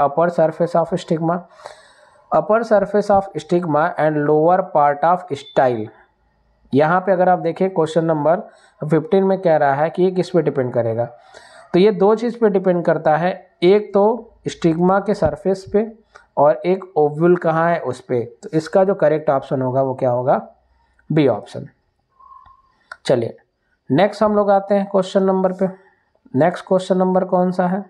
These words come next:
क्वेश्चन नंबर हम बात कर रहे हैं सिक्सटीन की। क्वेश्चन नंबर सिक्सटीन में कह रहा है, "Which of the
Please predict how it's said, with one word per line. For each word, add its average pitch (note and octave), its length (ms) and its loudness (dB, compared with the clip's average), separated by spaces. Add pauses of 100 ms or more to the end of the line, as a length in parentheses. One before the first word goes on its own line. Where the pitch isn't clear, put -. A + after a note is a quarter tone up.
(920)
क्वेश्चन F#3 360 0
नंबर G3 360 2
हम F#3+ 180 -2
बात E3+ 240 2
कर E3+ 160 0
रहे F3 100 -2
हैं E3+ 100 -4
सिक्सटीन C3 520 -4
की। A#2 120 -14 (1000)
क्वेश्चन F3 320 2
नंबर G#3 220 2
सिक्सटीन G#3 380 -2
में G3+ 200 0
कह E3+ 180 4
रहा C3+ 200 0
है, D#3+ 300 -2
"Which F#3+ 220 -2
of F#3+ 120 4
the F#3 160 0